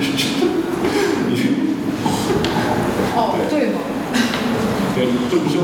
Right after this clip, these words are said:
Speaker 1: 你吗？
Speaker 2: <laughs> 对，对，就在认真的学木刻。
Speaker 1: 对，认真地在读木刻，就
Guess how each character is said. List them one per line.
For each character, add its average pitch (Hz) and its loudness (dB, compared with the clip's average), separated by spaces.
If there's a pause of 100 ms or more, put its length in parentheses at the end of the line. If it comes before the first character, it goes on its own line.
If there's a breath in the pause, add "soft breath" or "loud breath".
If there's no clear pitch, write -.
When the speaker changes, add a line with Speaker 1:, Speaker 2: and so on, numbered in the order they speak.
Speaker 1:
你 - 0
吗？ - 0
Speaker 2:
<laughs> - 0
对， 269 0 (240)
对， - 2 (560)
就 277 2
在 269 0
认 - 2
真 233 0
的 - 2
学 - -2 (360)
木 254 2
刻。 254 -2 (420)
Speaker 1:
对， - 2
认 - 0
真 156 2
地 147 0
在 143 0
读 - 0
木 233 0
刻， 127 0 (160)
就 131 0